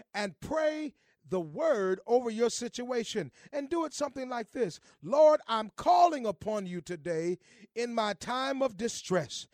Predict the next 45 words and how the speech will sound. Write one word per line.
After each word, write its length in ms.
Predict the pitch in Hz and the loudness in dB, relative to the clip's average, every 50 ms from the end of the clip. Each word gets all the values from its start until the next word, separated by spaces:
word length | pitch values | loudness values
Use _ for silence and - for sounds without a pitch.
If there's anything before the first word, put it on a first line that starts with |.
| _ - - - _ | _ -20 -20 -14 _
And 220 | 202 220 233 196 | -8 -8 -6 -4
God, 300 | 165 247 262 277 294 269 | -2 -2 0 0 0 2
I'm 180 | 247 226 220 202 | 2 0 0 -2
counting 460 | - - - 277 330 370 370 349 339 320 | -4 -8 -2 0 0 0 0 0 0 2
on 200 | 311 320 311 269 | 2 2 2 0
you 180 | 262 294 285 - | -2 -2 -2 -2
to 160 | - 233 - - - | -4 -8 -8 -6 -6
answer 400 | 262 294 269 214 - - 190 165 | -6 -4 -4 -6 -4 -4 -4 -4
me 280 | 165 175 175 156 127 - _ - - - - - | -2 -4 -4 -4 -6 -8 _ -20 -20 -18 -8 -6
and 180 | 226 240 214 - | -6 -6 -6 -4
to 160 | - 214 175 | -4 -4 -4
set 460 | - - - - 247 285 302 - _ | -4 -8 -6 0 0 0 0 0 _
me 300 | 226 247 247 196 165 147 - - - - - _ | -8 -6 -4 -4 -4 -6 -10 -16 -20 -20 -14 _
in 160 | 226 233 220 | -4 0 0
a 80 | 208 185 | 0 0
large 560 | 180 180 214 233 220 208 196 180 165 - - - | 0 0 2 2 2 2 0 -2 -4 -8 -16 -8
place. 380 | - 214 208 175 151 - - - - - _ _ 131 | -6 -4 -4 -4 -4 -6 -12 -16 -20 -20 _ _ -4
God, 340 | 208 247 269 294 285 285 254 | -2 -2 0 0 -2 -2 -2
I 160 | 240 240 233 214 | -2 -2 -2 -2
declare 640 | 175 185 170 - - - - 269 320 330 330 320 | -4 -6 -10 -10 -12 -6 -2 2 2 4 2 2
it 100 | 320 - - | 0 -2 -6
and 200 | 240 233 226 214 | -6 -6 -4 -4
I 100 | 202 202 | -6 -6
decree 540 | 170 170 165 - - - - 370 381 285 202 | -6 -8 -10 -10 -10 -2 0 0 2 2 0
it 160 | 196 208 - _ - - - _ | -2 -4 -8 _ -20 -20 -10 _
because 400 | 190 196 - 240 262 240 - - | -6 -6 -2 -2 -2 -2 -2 0
your 180 | 233 233 214 190 | 0 0 0 0
word 360 | 175 254 277 254 233 214 - | 2 2 4 4 2 0 -2
says 360 | - - - 226 202 147 127 | -10 -8 -4 -4 -4 -4 -6
it." 120 | 156 - _ _ _ - 190 - | -10 -12 _ _ _ -20 -14 -12
And 120 | 185 208 | -8 -6
I 100 | 240 320 | -6 -6
tell 260 | 349 - - 339 359 349 | -6 -4 -2 -2 0 0
you 120 | 302 254 | -2 -6
something, 360 | - - 294 - - 254 240 | -6 -6 -8 -8 -8 -10 -8
my 120 | 247 240 240 | -6 -8 -4
brothers 380 | 196 262 262 233 214 202 190 | -2 -4 -2 -2 -4 -6 -6
and 100 | 208 185 | -8 -8
sisters, 500 | - - 269 202 - - 202 170 147 - _ _ - - - - | -6 -6 -6 -6 -4 -4 -6 -6 -6 -8 _ _ -20 -20 -20 -16
when 220 | - 165 262 285 262 | -8 -8 -6 -4 -4
you 160 | 247 247 208 | -6 -6 -6
don't 360 | 160 151 320 370 403 392 - _ _ _ | 4 4 6 6 6 0 -4 _ _ _
feel 260 | 262 262 254 240 226 | -6 -2 -2 -2 -2
like 260 | 208 202 202 208 202 _ _ | -2 -4 -6 -6 -8 _ _
praying, 500 | - 208 233 208 170 165 170 175 185 | -6 -2 -2 -2 -2 -2 -4 -6 -10